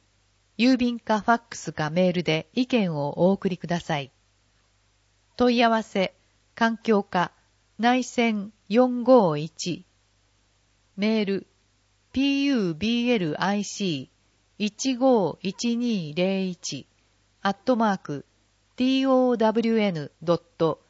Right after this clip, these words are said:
エイチエーワイエーエムエードットエルジードットジェーピー。上級救命、普通救命講習。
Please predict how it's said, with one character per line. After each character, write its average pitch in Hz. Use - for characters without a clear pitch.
エ 262
イ 262
チ 262
エ 202
ー -
ワ 208
イ 247
エ 202
ー -
エ 190
ム 240
エ 160
ー 160
ド 165
ッ 156
ト 151
エ 208
ル 269
ジ 185
ー -
ド 160
ッ 147
ト 160
ジ 185
ェ 254
ー 240
ピ 175
ー。 -
上 262
級 254
救 214
命、 185
普 -
通 277
救 247
命 240
講 214
習。 139